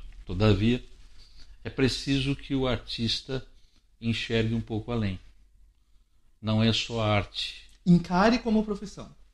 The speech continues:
Speaker 1: Exatamente. Se profissionalize.
Speaker 2: É.
Speaker 1: É, e eu acho, não, eu tenho absoluta certeza que é um caminho irreversível.
Speaker 2: Uhum.
Speaker 1: Se você quer viver da sua arte, você tem que ser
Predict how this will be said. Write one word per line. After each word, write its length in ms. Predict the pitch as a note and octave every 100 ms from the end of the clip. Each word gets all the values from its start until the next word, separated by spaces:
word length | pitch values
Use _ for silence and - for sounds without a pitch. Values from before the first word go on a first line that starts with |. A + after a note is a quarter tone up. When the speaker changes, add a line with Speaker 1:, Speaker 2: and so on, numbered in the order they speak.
| _ -
Speaker 1:
Exatamente. 640 | F#2 G#2 G#2+ A2 F#2+ F2+
Se 180 | - A2+
profissionalize. 1080 | - B2 - C3 B2 A2+ G2+ G2+ F2 E2+ -
Speaker 2:
É. 120 | E2 - - - _ - _ - _ _ _ _
Speaker 1:
É, 520 | G#2+ G#2+ G#2 G#2 G#2 -
e 100 | C#3+
eu 180 | D#3+ C#3+
acho, 480 | F3+ F3 - -
não, 200 | G2+ A#2
eu 80 | F#2+
tenho 140 | G#2 G#2+
absoluta 340 | - C3+ C3
certeza 420 | - G2+ A2+ A#2+
que 80 | C3
é 20 |
um 60 | C#3
caminho 300 | C3+ C#3 C#3+
irreversível. 760 | B2+ D3 D#3 - C#3 D3+ G#2 D#2+ -
Speaker 2:
Uhum. 420 | D#3 D#3 D#3 D3 - - - _ _ -
Speaker 1:
Se 240 | - C3+
você 300 | A#2+ A#2 E3
quer 180 | - F3
viver 280 | C#3+ A2 A2
da 100 | G2+
sua 300 | - F2+ F#2+
arte, 240 | G#2+ -
você 200 | A#2+ G#2+
tem 180 | - G#2
que 120 | -
ser 180 | -